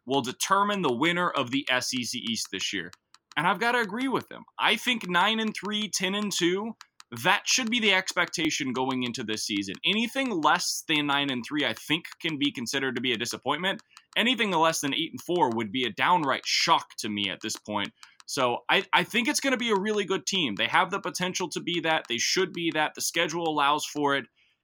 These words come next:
It all just comes down to whether or not they're able to prevent those slip-ups that we've seen in the past and try to capitalize on one of at least those two games at Georgia or against Florida that's probably gonna determine the ceiling for the season for this Mizzou team.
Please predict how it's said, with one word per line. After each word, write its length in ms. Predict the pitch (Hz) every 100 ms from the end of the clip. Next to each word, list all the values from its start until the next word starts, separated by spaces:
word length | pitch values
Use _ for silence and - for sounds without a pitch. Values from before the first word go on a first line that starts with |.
| _
It 120 | 147
all 160 | 147 175
just 200 | 170 -
comes 220 | 175 165
down 300 | 160 170 175
to 100 | 139
whether 300 | 113 123 147
or 60 | 143
not 200 | 139 131
they're 140 | 131
able 200 | 131 127
to 120 | 117 113
prevent 480 | 120 110 127 156 -
those 260 | 170 170 -
slip-ups 440 | 226 226 139 -
that 100 | 135
we've 160 | - 120
seen 220 | - 123
in 80 | 120
the 100 | 117
past 440 | 123 120 120 - - - - -
and 200 | 156 151
try 200 | - 170
to 80 | 190
capitalize 840 | - 165 208 190 139 120 127 135
on 200 | 135 117
one 200 | 113 151
of 120 | 175
at 220 | 160 - 143
least 300 | 214 - 190
those 240 | 175 156
two 160 | - 175
games 460 | 151 170 135 117 -
at 220 | 139 -
Georgia 460 | 123 143 143 139 135 127
or 180 | 123
against 440 | 113 127 127 - -
Florida 500 | 135 127 117 110 104 - - _
that's 120 | -
probably 480 | - - 180 196 196
gonna 220 | 190 180
determine 560 | 160 - - 175 160 123
the 60 | 117
ceiling 480 | - 165 147 131
for 120 | 110 113
the 80 |
season 340 | 110 135 113 107
for 80 | 98
this 160 | 95
Mizzou 260 | 98 98 -
team. 240 | - 120